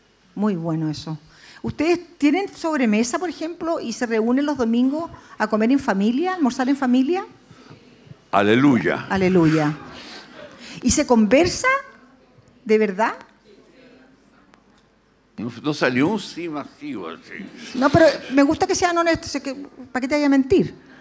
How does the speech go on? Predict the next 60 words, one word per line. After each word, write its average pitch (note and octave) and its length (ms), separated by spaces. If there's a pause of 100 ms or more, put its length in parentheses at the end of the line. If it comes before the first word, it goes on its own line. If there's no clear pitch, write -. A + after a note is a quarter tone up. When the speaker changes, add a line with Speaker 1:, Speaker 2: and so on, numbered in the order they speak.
(300)
Speaker 1:
Porque B3 260
esto C4 160
es E4 60
para B3+ 160
mejorar, G3 500
o E3 80
sea, F3+ 180
que E3+ 60
si F#3 120
estamos A3 300
escuchando A#3+ 460
esto A#3+ 220
y - 20
que G3+ 80
nos F#3 160
resuene, G#3+ 460
nos F#3+ 180
hace G#3 160
sentido, G#3+ 640 (300)
tal A3+ 120
vez A#3+ 120
podemos C#4 280
hacer C4+ 140
pequeños C#4 380
cambios C#4 380 (100)
y A#3 100
preguntarle G#3+ 480
a G#3+ 60
tu G#3 100
hijo, G#3+ 220
por - 100
ejemplo, G#3+ 540 (540)
"¿Te A3+ 100
sientes B3+ 300
feliz B3 340
hoy C#4+ 140
día?". D#4 340 (420)
Mira, C#4 140
una D#4 100
pregunta C#4 320
que C4+ 80
es C4 60
simple. G3 500 (840)
Vamos B3 240
a - 40
ver B3+ 60
qué C4+ 80
contesta B3+ 540
él. C4+ 280
Y A3 260
lo A3+ 100
que A3+ 80
dice A#3+ 220
Marco A#3+ 240
Antonio B3 280
es B3 60
importante, A#3 600
empezar G#3+ 360
a A3+ 60
mirarnos G3+ 580